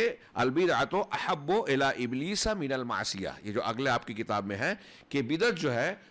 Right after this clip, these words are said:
वो इब्लीस के नज़दीक मासियत के मुकाबले में ज़्यादा महबूब है। हाँ, तफसीरुल मौइज़तैन में शेखुल इस्लाम अल्लामा इब्न तैमिया ने गालिबन बयान उसी में लिखा कि शयातीन जब बहकाते हैं ना इंसान को,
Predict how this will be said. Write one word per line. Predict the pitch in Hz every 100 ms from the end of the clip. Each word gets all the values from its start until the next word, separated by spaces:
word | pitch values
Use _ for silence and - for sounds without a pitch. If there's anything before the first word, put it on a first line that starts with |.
| - 135
वो | 147
इब्लीस | 156 160 175 220 -
के | 208 190
नज़दीक | 147 113 139 160 - - - - - _ _ - _ -
मासियत | 98 120 139 180 208 220 - - _ -
के | 151
मुकाबले | 143 147 135 139 156 151
में | 196 165
ज़्यादा | - 143 151 214 233
महबूब | 196 170 160 95
है। | - - _ _ _ _ _ _ _ _ _ _ _ -
हाँ, | 143 113 - _ _ _ _ _ _
तफसीरुल | 143 - 160 160
मौइज़तैन | 139 131 135 135 151 127
में | 160 - - -
शेखुल | - 127 135
इस्लाम | 123 131 131
अल्लामा | 123 120 123
इब्न | 123
तैमिया | 117 117 120
ने | 120 104
गालिबन | 110 113 117
बयान | 110 113
उसी | 110 131
में | 120
लिखा | 101 - 123
कि | 131
शयातीन | - 104 107 147 151
जब | 135 104
बहकाते | 107 98 208 147
हैं | 117
ना | 104
इंसान | 104 95 92 87
को, | 120 180